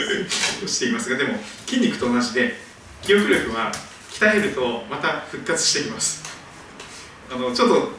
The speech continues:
年を取るに従って覚えにくいことは確かかもしれませんが、それでも少しずつ、そして、あの、皆さんたくさんの自分の好きなことはむちゃむちゃた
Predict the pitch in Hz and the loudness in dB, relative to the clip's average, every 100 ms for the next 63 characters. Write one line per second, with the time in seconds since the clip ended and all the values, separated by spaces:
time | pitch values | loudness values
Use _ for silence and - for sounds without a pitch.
0 | - 175 - - 123 117 143 170 151 143 | 0 6 8 8 6 4 4 4 4 2
1 | 143 165 175 170 170 151 185 - - - | 2 4 4 4 4 4 2 2 0 0
2 | 208 - 135 120 113 107 - - - - | 2 0 0 -2 -2 -2 -2 -2 -6 -12
3 | - 208 214 - - 196 - 190 - 120 | 0 2 4 2 -2 -2 2 2 2 -2
4 | - - - - - - - - - 185 | -4 -12 -20 -20 -20 -20 -20 -20 -10 -8
5 | 180 160 151 135 135 - - - - - | -4 -2 -4 -8 -12 -18 -20 -20 -8 -2
6 | - - 208 - - - - - 156 - | -2 -2 -6 -10 -18 -20 -16 -10 -8 -6
7 | - - 214 - 151 190 208 208 226 - | -2 -2 -2 -4 -2 0 2 2 2 0
8 | - - - - 180 185 165 | 0 -2 -4 -4 -4 -6 -8